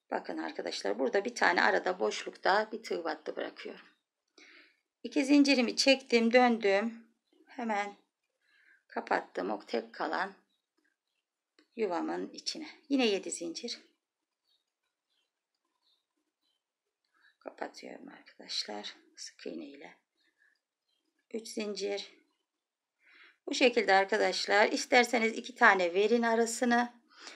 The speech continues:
isterseniz benim gibi üç tane verin arkadaşlar bu şekilde. Evet, şimdi çiçeğimizin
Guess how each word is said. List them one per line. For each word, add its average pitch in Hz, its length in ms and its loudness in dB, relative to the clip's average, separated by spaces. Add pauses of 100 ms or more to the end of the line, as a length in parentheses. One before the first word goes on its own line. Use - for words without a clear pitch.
(160)
isterseniz 208 880 0 (600)
benim 214 260 2
gibi 185 180 -2
üç - 260 -2
tane 170 320 0
verin 165 220 -2
arkadaşlar 170 760 -10
bu - 40 -18
şekilde. - 480 -12 (1500)
Evet, 202 260 0
şimdi 320 320 2
çiçeğimizin 262 760 2